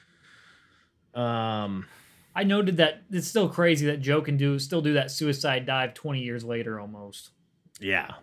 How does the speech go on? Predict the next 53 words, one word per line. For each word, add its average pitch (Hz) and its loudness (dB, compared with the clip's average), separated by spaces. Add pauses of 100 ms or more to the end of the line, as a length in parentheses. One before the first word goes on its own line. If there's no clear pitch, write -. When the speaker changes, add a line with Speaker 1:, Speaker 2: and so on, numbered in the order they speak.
(120)
Speaker 1:
no, 90 -4
it 98 -4
always 110 0
looked, 90 -6
'cause - -10
he 104 -6
would 104 -6
always, 101 -8 (400)
first 175 0
of - -6
all, 101 -2
he's 90 -6
just - -6
a 87 -8
large 87 -2
man. 87 -4 (120)
Like, 85 -8
it's 92 -6
just - -4
an 92 -10
Airbus 92 -6
coming 87 -8
at 80 -8
you, 85 -8
but 92 -8
he 98 -2
would 101 -2
always, 95 -4
you 90 -10
know, 82 -8 (340)
do 139 -8
a - -10
forearm 117 0
or 78 -8
a 78 -4
headbutt, 92 -4
something - -4
to 87 -8
really 87 -6
make 85 -6
it 82 -10
impactful. 82 -12 (1080)
Uh, 87 -8
you 87 -8
got 90 -10 (600)
C 143 2
W 117 0
Anderson's 127 0
out 123 0
there. 123 2
He 107 -2
does 101 -4
a, 98 -6